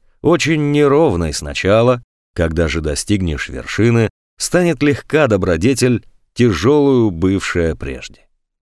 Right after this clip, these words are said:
Затем он продолжает своё повествование о выборе Геракла так, как его рассказал ему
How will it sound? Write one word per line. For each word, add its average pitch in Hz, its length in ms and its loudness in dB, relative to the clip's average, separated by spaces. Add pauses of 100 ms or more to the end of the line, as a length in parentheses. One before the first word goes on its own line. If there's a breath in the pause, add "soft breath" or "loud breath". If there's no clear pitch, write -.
(140)
Затем 196 420 2
он 180 120 2
продолжает 147 680 2
своё 131 340 2
повествование 120 920 0
о 104 140 2
выборе 123 420 0
Геракла 107 680 -2
так, 127 360 -2
как 92 200 -4
его 92 240 0
рассказал 98 560 0
ему 92 480 0